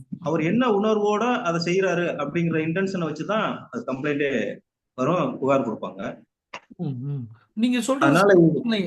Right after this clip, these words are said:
Speaker 2: இடையூறு, சாரி, குறுக்கிடுறதுக்கு மன்னிக்கணும். அ, இந்த உணர்வு சம்பந்தப்பட்டு நீங்க சொல்றம்போது, உணர்வதை புரிஞ்சுக்கிறதுல, அந்த இன்டர்பிரிட்டேஷன்ல ஒவ்வொருத்தருக்கும் மாறுபடும். நீங்க ஒரு நீதிபதியா இருக்கும்போது உங்களுக்கான, நீங்க அந்த உணர்வை எப்படி புரிஞ்சுக்கிறது மாறுபடும்,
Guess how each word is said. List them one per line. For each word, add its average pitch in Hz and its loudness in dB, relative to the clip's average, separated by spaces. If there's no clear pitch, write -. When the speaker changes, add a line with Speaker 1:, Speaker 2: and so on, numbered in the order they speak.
Speaker 2:
இடையூறு, 208 0
சாரி, 147 -2
குறுக்கிடுறதுக்கு 220 0
மன்னிக்கணும். 180 -2
அ, 180 -4
இந்த 196 2
உணர்வு 277 2
சம்பந்தப்பட்டு 220 0
நீங்க 208 -2
சொல்றம்போது, 196 0
உணர்வதை 254 0
புரிஞ்சுக்கிறதுல, 226 -2
அந்த 196 0
இன்டர்பிரிட்டேஷன்ல 220 2
ஒவ்வொருத்தருக்கும் 214 0
மாறுபடும். 175 0
நீங்க 233 4
ஒரு 214 2
நீதிபதியா 220 2
இருக்கும்போது 208 0
உங்களுக்கான, 202 0
நீங்க 233 2
அந்த 208 2
உணர்வை 214 2
எப்படி 196 0
புரிஞ்சுக்கிறது - -16
மாறுபடும், 180 -2